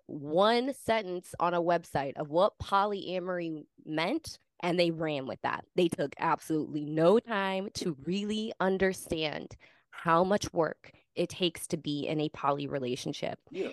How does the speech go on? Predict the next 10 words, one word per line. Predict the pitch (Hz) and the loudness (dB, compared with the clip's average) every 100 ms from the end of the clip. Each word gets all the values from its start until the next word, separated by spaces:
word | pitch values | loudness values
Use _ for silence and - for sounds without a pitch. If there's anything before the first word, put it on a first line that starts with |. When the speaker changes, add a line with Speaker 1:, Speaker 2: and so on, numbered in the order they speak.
| - | -2
Speaker 1:
And | 165 | 2
so | 175 160 | 4 6
they're | 165 | 8
walking | 175 220 269 247 | 8 6 4 2
around | 220 202 196 | 4 4 2
having, | - 170 170 160 160 - _ _ _ _ - | 0 0 0 -2 -4 -6 _ _ _ _ -2
like, | 175 160 | 0 0
just | 180 - | -2 -2
truly | - 330 539 165 | 2 2 2 0
traumatizing | - - 156 185 170 - 113 131 135 120 | -4 0 2 4 2 -2 -4 -4 -4 -6